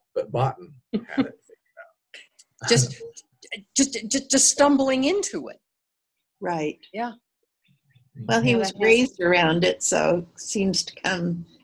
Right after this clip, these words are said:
Speaker 3: naturally to him, but it's such a misrepresentation of who he is.
Speaker 2: Oh, absolutely. Well, but the narrator was raised around it too,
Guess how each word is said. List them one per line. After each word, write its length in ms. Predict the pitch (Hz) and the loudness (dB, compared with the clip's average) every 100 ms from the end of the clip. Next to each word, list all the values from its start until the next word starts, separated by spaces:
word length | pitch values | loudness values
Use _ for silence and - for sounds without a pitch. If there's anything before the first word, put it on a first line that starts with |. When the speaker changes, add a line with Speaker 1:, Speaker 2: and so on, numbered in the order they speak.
| _ | _
Speaker 3:
naturally 680 | 185 190 190 - - - 170 170 | -2 0 0 -2 -4 -2 -2 -2
to 240 | 180 170 | -6 -4
him, 440 | 170 175 175 170 170 | -4 -6 -4 -6 -4
but 160 | 170 170 | -2 -2
it's 460 | 165 - - - _ _ _ _ _ - | -4 -6 -6 -8 _ _ _ _ _ -20
such 420 | - - 185 - | -8 -2 -2 0
a 60 | 180 | -2
misrepresentation 1300 | 180 - - 170 170 175 170 175 170 175 185 - 160 | -2 -4 -2 -2 -2 -2 -2 -4 -2 -2 -2 -2 -4
of 160 | 170 160 170 | -4 -6 -6
who 180 | 175 175 | -6 -6
he 220 | 190 180 | -6 -4
is. 540 | 185 185 180 175 - _ _ _ _ _ 175 | -4 -6 -8 -16 -20 _ _ _ _ _ -8
Speaker 2:
Oh, 140 | 160 | -4
absolutely. 640 | 170 185 190 180 208 190 175 | -4 -6 -6 -6 -6 -8 -2
Well, 320 | 254 311 - - _ | -2 -2 -6 -20 _
but 320 | 208 208 - _ 180 | 0 0 -2 _ -6
the 100 | 196 | -4
narrator 420 | 247 302 220 185 | -2 -2 -2 -4
was 160 | 175 | -8
raised 340 | 170 185 196 214 | -4 -4 -4 -6
around 320 | 190 196 196 | -4 -4 -6
it 120 | 180 | -8
too, 340 | - 262 151 | -10 -8 -10